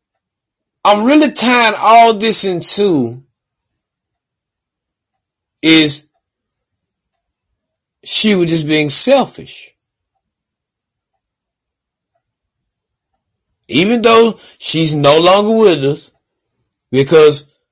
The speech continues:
confirmed to the com-, the reports that they gave out yesterday, she's dead. They killed her,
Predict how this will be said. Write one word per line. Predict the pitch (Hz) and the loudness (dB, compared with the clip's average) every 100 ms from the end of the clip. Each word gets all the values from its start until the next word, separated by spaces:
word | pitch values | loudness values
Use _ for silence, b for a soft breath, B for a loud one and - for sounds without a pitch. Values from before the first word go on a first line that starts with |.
| _ | _
confirmed | 160 147 185 180 175 170 | -6 -2 0 2 0 -4
to | 190 | -4
the | 175 170 | -4 -6
com-, | - 156 143 | -6 -8 -10
the | 143 143 | -4 0
reports | 139 - 202 202 156 | 0 0 0 0 0
that | 147 143 | -6 -2
they | 139 | 0
gave | 151 151 | 0 2
out | 143 | 0
yesterday, | 151 170 151 139 | 0 -4 -2 -2
she's | 135 151 151 | -2 -4 -6
dead. | 135 170 127 101 | -2 0 0 -2
They | 117 117 | -6 -6
killed | - 175 175 165 | -2 0 0 -2
her, | 156 151 147 | -2 -2 -6